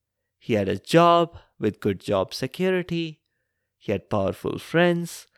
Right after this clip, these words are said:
and he had a significant impact on the whole planet by keeping the sun going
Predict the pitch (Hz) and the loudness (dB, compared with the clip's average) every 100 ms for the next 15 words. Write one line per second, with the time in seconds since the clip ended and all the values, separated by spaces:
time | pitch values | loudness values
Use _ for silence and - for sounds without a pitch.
0 | _ _ - 185 180 170 165 175 170 - | _ _ -2 2 2 2 2 2 0 -4
1 | 160 - 202 180 185 170 170 165 151 - | -6 0 2 2 2 0 0 -2 -4 -6
2 | 143 131 156 139 135 - 101 104 101 113 | -6 -4 -2 -2 -2 -4 -2 -2 -2 0
3 | 104 101 - 156 160 131 - - _ _ | 0 -2 -6 -4 -2 -4 -8 -14 _ _
4 | _ _ - 147 - 165 170 165 151 - | _ _ 0 0 0 0 0 -2 -4 -4
5 | 92 92 101 143 160 156 110 | -6 -6 -2 2 4 2 -2